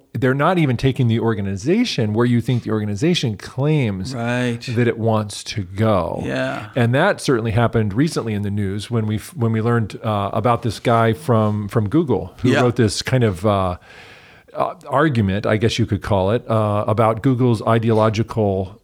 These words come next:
Speaker 1: echo chamber, he calls it.
Speaker 2: The echo chamber.
Speaker 1: As it
Speaker 2: Yeah.
Speaker 1: relates to, uh, the diversity in the workplace. So
Speaker 2: Yeah.
Speaker 1: did you see this coming across
Speaker 2: I
Speaker 1: the news?
Speaker 2: did,
Speaker 1: What,
Speaker 2: I
Speaker 1: what did
Speaker 2: did.
Speaker 1: you
Speaker 2: I
Speaker 1: think
Speaker 2: was,
Speaker 1: of it?
Speaker 2: I was actually very interested in this. Um, there's a lot to think about this.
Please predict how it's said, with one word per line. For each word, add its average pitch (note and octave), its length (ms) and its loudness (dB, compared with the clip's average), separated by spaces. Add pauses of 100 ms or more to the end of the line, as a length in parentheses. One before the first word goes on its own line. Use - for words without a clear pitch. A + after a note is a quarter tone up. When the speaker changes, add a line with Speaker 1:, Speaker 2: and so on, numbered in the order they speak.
(140)
Speaker 1:
echo B2 220 0
chamber, F#2+ 460 -4
he G2+ 160 0
calls F#2+ 260 0
it. - 60 2
Speaker 2:
The C#3 180 0
echo D3+ 300 2
chamber. B2 680 0
Speaker 1:
As B2 180 0
it B2+ 60 0
Speaker 2:
Yeah. B2+ 240 0
Speaker 1:
relates C3 280 -2
to, A#2+ 460 0
uh, A2 440 0
the G#2+ 140 -8
diversity G#2+ 580 -2
in A2+ 100 -4
the G#2+ 80 0
workplace. A2+ 640 -4 (120)
So - 120 0
Speaker 2:
Yeah. B2+ 60 2
Speaker 1:
did C#3+ 160 2
you D#3+ 40 2
see F3+ 140 2
this F#3 300 0
coming D#3 240 -2
across D#3+ 160 -2
Speaker 2:
I F#3 60 0
Speaker 1:
the D#3+ 100 0
news? - 20 0
Speaker 2:
did, D#3+ 260 0
Speaker 1:
What, C#3+ 140 -2
Speaker 2:
I D#3 60 2
Speaker 1:
what D3+ 160 0
did B3+ 60 0
Speaker 2:
did. G#3 120 2
Speaker 1:
you C#3 60 2
Speaker 2:
I - 20 2
Speaker 1:
think C#3 60 0
Speaker 2:
was, C3+ 120 0
Speaker 1:
of A2 80 0
it? B2+ 40 -2
Speaker 2:
I D#3 80 0
was E3+ 160 0
actually F3+ 260 0
very D#3+ 380 0
interested C3+ 340 -2
in A2 140 0
this. A2 320 -4 (760)
Um, C#3+ 400 0 (380)
there's A3+ 220 0
a D#3+ 80 6
lot C#3 500 2
to C#3+ 80 2
think - 240 0
about - 320 0
this. - 460 -4